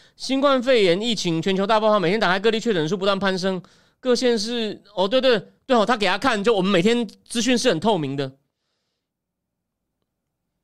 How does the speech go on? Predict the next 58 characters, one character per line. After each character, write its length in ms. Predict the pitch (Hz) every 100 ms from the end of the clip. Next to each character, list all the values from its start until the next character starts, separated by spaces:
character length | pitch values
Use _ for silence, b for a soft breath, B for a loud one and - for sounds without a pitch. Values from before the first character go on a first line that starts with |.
| _ _ _ _ _ _ _ _ 135 _ _
呃， 440 | 180 202 196 208 202 - - - - - -
吴 220 | 214 247
发 220 | 269 285
法 180 | 247 220
说 160 | 202 233
，“熊 200 | 220 233
本 100 | 269
厂 100 | 214
会 80 | 196
成 200 | 214 180
功， 120 | 208
东 140 | 214
南 80 | 233
亚 60 | 208
人 100 | 170
比 40 |
较 100 | 202
奴。” 280 | 190 143 135 135 b b
对 100 | 294
啦， 160 | 220 147 b b
就 160 | 285
是 80 | 285 B B
我 100 | -
可 80 | 277
能 240 | 233 202 214 _ _ _ _
会 160 | - 202
想 120 | 190
要 80 | 196
不 220 | - -
用 180 | 294 269 196
“奴” 220 | 185 202
这 80 | -
个 80 |
词， 260 | 226 - 170
不 100 | 170
过 180 | 233 262
呢， 180 | 202 180 b b _ _ _ _ _ _ _ _
劳 220 | 190 208
工 180 | 247 285
纪 200 | 277 294
律 120 | 269
比 60 | 220
较 100 | 233
好， 200 | 214 156
管 260 | - 208 269
理 80 |
也 100 | 247
比 80 | 170
较 120 | 220
严 240 | 233 160 185
格， 140 | 170
比 40 | 160
较 80 | 214
军 180 | 220
事 160 | 220 220
化， 200 | 226 202
所 120 | 180
以， 160 | 180